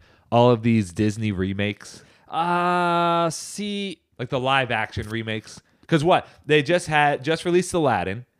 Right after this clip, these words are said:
Speaker 1: which
Speaker 2: Yeah,
Speaker 1: I saw.
Speaker 2: I did not see that yet.
Speaker 1: Y-, you didn't see Aladdin?
Speaker 2: No, Erica took the kids
Speaker 1: It's
Speaker 2: to see
Speaker 1: fine.
Speaker 2: it.
Speaker 1: It's good.
Speaker 2: Yeah.
Speaker 1: And now Lion King comes out, like, in a week
Speaker 2: Which I'm
Speaker 1: or two.
Speaker 2: excited to see it.
Speaker 1: Yeah, that, that one I'm a little more excited about than I was about Aladdin.
Speaker 2: Seth Rogen and,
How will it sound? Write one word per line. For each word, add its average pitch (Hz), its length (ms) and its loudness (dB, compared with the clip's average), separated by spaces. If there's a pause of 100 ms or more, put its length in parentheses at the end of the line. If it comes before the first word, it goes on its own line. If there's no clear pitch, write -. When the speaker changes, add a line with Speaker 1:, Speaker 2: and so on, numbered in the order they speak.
(280)
Speaker 1:
which - 100 -16
Speaker 2:
Yeah, 107 160 0
Speaker 1:
I 110 40 2
saw. 90 380 0
Speaker 2:
I 123 120 0
did 120 80 0
not 120 180 0
see 117 140 -2
that 87 140 -2
yet. 69 240 -6 (200)
Speaker 1:
Y-, 127 200 -10
you 127 160 -6
didn't 143 100 -8
see 151 120 -8
Aladdin? 147 240 -2
Speaker 2:
No, 104 380 0
Erica 120 320 2
took - 180 -6
the - 60 -20
kids - 280 -8
Speaker 1:
It's - 80 -12
Speaker 2:
to - 40 -2
see 113 60 2
Speaker 1:
fine. 131 100 0
Speaker 2:
it. 175 60 -8
Speaker 1:
It's - 160 -8
good. 147 260 -2 (140)
Speaker 2:
Yeah. 143 140 -10 (420)
Speaker 1:
And 156 120 2
now 165 440 2 (120)
Lion 147 360 0
King 143 180 -6
comes 117 240 -8
out, 107 320 -2
like, 104 160 -6
in 107 80 -8
a 95 60 -6
week 113 140 -4
Speaker 2:
Which - 80 -2
I'm 135 100 0
Speaker 1:
or 165 40 2
two. - 60 -4
Speaker 2:
excited 196 320 0
to 262 80 0
see 240 240 0
it. 131 240 0
Speaker 1:
Yeah, 131 300 2
that, 175 320 0
that 220 240 2
one 196 160 -4
I'm 147 160 -2
a - 20 -6
little 143 160 2
more 135 180 -4
excited 117 380 -4
about 110 260 -4
than 110 180 -4
I 107 40 -2
was 104 220 -2
about 101 180 -4
Aladdin. 95 300 -4
Speaker 2:
Seth - 240 2
Rogen 160 400 4
and, 127 300 0